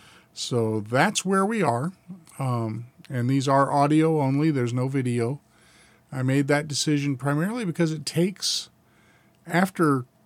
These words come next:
processing the video, it takes about an hour to upload.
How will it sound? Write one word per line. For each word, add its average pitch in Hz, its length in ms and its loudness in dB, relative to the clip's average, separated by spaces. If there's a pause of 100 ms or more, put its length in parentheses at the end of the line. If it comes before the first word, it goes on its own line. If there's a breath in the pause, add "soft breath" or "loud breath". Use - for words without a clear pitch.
(720)
processing 165 640 4
the 131 80 2
video, 135 480 4
it 113 140 -2
takes 151 340 0
about 139 240 0
an 123 140 -2
hour 135 400 4
to 127 60 2
upload. 120 600 -4